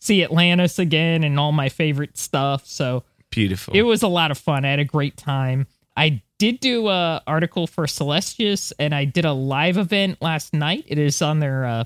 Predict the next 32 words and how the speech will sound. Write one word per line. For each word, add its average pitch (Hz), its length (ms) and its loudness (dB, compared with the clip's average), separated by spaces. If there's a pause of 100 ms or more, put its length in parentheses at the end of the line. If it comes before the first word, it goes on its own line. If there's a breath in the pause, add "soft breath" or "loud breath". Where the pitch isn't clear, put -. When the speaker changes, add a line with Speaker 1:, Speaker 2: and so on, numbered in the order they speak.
Speaker 1:
page 170 640 -2
on 139 200 -2
Facebook. 226 520 -2 (640)
I 165 100 2
did 208 280 0
a 170 300 0
article 202 400 -2
for - 240 -2
them 165 460 2
about 143 340 0
Phil 160 420 -2
Chapman, 214 680 0
who, 170 340 0
uh, 135 280 0
Doctor 160 260 0
Phil 165 220 -2
Chapman, 180 480 0
who 175 140 -2
was 139 160 -2
the 139 120 -4
first - 380 -4 (100)
Australian 160 560 0
American 160 500 -2
to 120 60 -2
be 117 140 -2
selected 139 480 -4
as 131 180 0
an 143 60 -4
astronaut. 147 680 0 (260)
He 190 80 2
did 170 180 4
not, 190 340 2